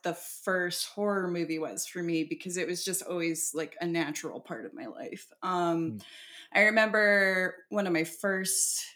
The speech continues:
Speaker 1: instances, I was, like, obsessed with Ghostbusters. I hadn't seen it. Once again, I was three years old, and my uncle was babysitting me. He looked like he was straight out of Pantera. He had, like, long hair, ponytail.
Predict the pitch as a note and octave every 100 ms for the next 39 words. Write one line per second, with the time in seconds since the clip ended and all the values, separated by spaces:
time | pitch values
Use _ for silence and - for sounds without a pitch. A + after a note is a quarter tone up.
0 | - G3 F3+ - E3 D3+ D#3+ D#3 D3+ F3
1 | F#3+ F#3+ F#3 E3 - - E3+ F3+ F#3+ F3
2 | E3 D3+ D#3 F3 E3+ - F#3+ F#3+ E3+ E3
3 | E3 E3+ A3 - - F3+ D#3+ D#3+ F3 D#3
4 | D#3+ - E3 C#3 C#3 - E3 D#3+ F3 F3
5 | D3 D3 D#3 - D#3+ D#3+ D3 - A#3 A#3
6 | F#3 D#3+ D#3 C#3+ D3+ D3 - D3+ C3 G#2+
7 | - C3 D#3 G3+ G3 G#3+ G#3+ F3 F3 E3+
8 | D#3 - D#3+ D#3+ D#3 D3+ E3+ D#3+ D#3 D#3+
9 | D3+ D3+ D#3 D3 D#3 D#3 E3 D#3+ D#3 D#3+
10 | D#3 D3+ D3 D3+ D#3+ E3 D#3+ D#3+ E3 D3
11 | D3 D#3